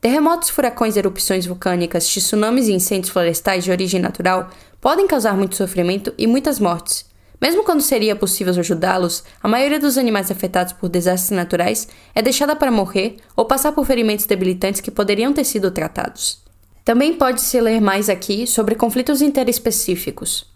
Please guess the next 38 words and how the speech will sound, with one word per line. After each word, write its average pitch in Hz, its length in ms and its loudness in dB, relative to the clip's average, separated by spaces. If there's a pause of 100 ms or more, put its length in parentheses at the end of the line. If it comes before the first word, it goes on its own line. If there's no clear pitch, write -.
(160)
Na 277 100 2
natureza, 196 600 2
as 185 160 0
relações 254 420 2
ecossistêmicas 196 800 0
em 180 140 2
que 185 100 0
um 196 60 2
organismo 180 500 0
causa 175 300 0
danos 190 320 0
a 170 100 2
outro 180 320 -2 (180)
para 196 140 0
o 196 40 0
seu 208 160 0
próprio 262 300 0
benefício 196 680 -2
são 220 180 0
chamadas 233 380 0
de 233 80 0
antagônicas. 185 760 -4 (360)
Esses 381 260 2
tipos 370 240 2
de 247 60 4
relações 208 500 0
ocorrem 208 300 2
frequentemente 185 800 0
e 220 60 0
implicam 240 360 0
que 254 100 0
muitos 277 280 0
animais 208 320 0
sofram 190 320 -2
dores 202 280 0
e 240 60 2
angústias 214 400 0
significativas, 254 1040 -2